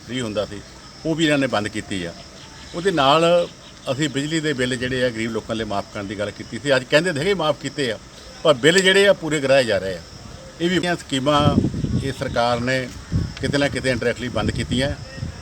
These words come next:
ਔਰ ਗਰੀਬਾਂ ਨੂੰ ਬਣਦਾ ਜਿਹੜਾ ਰਾਹਤ ਸੀ ਉਹ ਦਿੱਤੀ ਨਹੀਂ ਗਈ। ਸੋ ਅਸੀਂ ਅੱਜ ਮੰਗ ਕਰਦੇ ਹਾਂ ਕਿ ਮੌਜੂਦਾ ਸਰਕਾਰ ਨੇ ਜੋ ਵੱਡੇ ਵੱਡੇ ਵਾਅਦੇ ਕੀਤੇ ਸੀ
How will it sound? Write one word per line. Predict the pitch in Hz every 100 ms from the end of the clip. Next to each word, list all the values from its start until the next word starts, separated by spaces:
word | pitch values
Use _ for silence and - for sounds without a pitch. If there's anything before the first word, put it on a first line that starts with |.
| -
ਔਰ | 127 143
ਗਰੀਬਾਂ | - 120 123 139
ਨੂੰ | 135
ਬਣਦਾ | 117 113 123
ਜਿਹੜਾ | 120 123 127
ਰਾਹਤ | 107 117
ਸੀ | 117 123
ਉਹ | 123
ਦਿੱਤੀ | 110 104
ਨਹੀਂ | 117 127
ਗਈ। | 135 131 - - - -
ਸੋ | 151
ਅਸੀਂ | 143 175
ਅੱਜ | 165
ਮੰਗ | 143 -
ਕਰਦੇ | 170 160 160
ਹਾਂ | 160 -
ਕਿ |
ਮੌਜੂਦਾ | 156 - 120 139 -
ਸਰਕਾਰ | 123 120 123
ਨੇ | 131
ਜੋ | 123 127
ਵੱਡੇ | 117 117
ਵੱਡੇ | 120 117
ਵਾਅਦੇ | 117 117 127
ਕੀਤੇ | 120 110 127
ਸੀ | 110